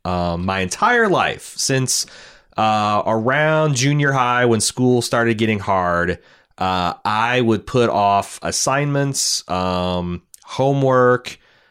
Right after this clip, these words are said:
to the very last minute, and I have found as a middle-aged man, it's just gets worse and worse because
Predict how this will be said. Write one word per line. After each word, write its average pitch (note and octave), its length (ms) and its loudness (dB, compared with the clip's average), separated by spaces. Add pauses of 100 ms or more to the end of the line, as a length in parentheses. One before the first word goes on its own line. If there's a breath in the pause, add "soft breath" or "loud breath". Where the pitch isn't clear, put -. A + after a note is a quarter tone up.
(160)
to B2 140 0
the G2+ 140 0
very D3 420 2
last C3+ 440 0
minute, F#2+ 540 0
and F#2+ 760 -2
I G#2 240 0
have G2+ 180 -2
found G#2 540 -2
as F#2 680 -2
a F2+ 280 -2
middle-aged A#2+ 600 0
man, F2+ 600 -2 (560 soft breath)
it's - 760 -2
just G#2+ 320 0
gets G#2+ 220 -4
worse G2+ 260 0
and G2 80 -2
worse B2+ 300 0
because F#2+ 680 -2